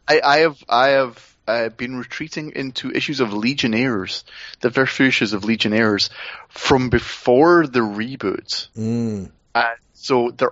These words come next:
Speaker 1: all technically clones of the original Legion,
Speaker 2: Mm-hmm.
Speaker 1: but entirely ignored in the comic, and so they're <laughs> just the Young Legion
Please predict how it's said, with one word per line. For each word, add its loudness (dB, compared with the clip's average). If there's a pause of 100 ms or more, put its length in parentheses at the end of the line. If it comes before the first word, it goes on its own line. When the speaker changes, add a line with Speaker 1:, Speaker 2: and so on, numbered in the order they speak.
Speaker 1:
all 2
technically -8
clones -8
of -4
the 4
original 0
Legion, -4 (300)
Speaker 2:
Mm-hmm. -2 (440)
Speaker 1:
but 2 (240)
entirely 2
ignored -2 (320)
in 2
the -4
comic, -2 (320)
and 0
so -4
they're -10
<laughs> -10
just -6
the -6
Young 2
Legion -4